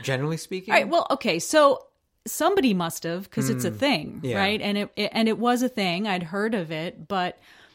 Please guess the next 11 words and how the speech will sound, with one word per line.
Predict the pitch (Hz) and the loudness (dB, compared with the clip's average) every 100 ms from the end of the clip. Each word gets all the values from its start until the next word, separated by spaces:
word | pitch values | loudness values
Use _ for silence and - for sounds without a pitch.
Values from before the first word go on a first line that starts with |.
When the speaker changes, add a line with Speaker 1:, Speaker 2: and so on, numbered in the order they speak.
| _ _ | _ _
Speaker 2:
but, | 196 202 | -8 -6
like, | 214 | -4
it | |
was | 214 202 | -4 -4
just | 247 - | -6 -4
not | 202 196 202 - | -2 0 0 -4
something | - - 190 190 - 190 175 175 170 | -8 -4 -2 -2 -4 -4 -4 -6 -6
that, | 180 165 170 165 - _ _ _ _ _ _ _ - | -4 -4 -4 -6 -16 _ _ _ _ _ _ _ -8
that | 190 180 175 - _ _ - | -2 0 0 -6 _ _ -10
we | 185 202 196 185 180 - _ _ _ _ _ _ | -6 -4 -4 -4 -6 -12 _ _ _ _ _ _
did, | 190 247 190 - - - | -2 0 -2 -4 -14 -20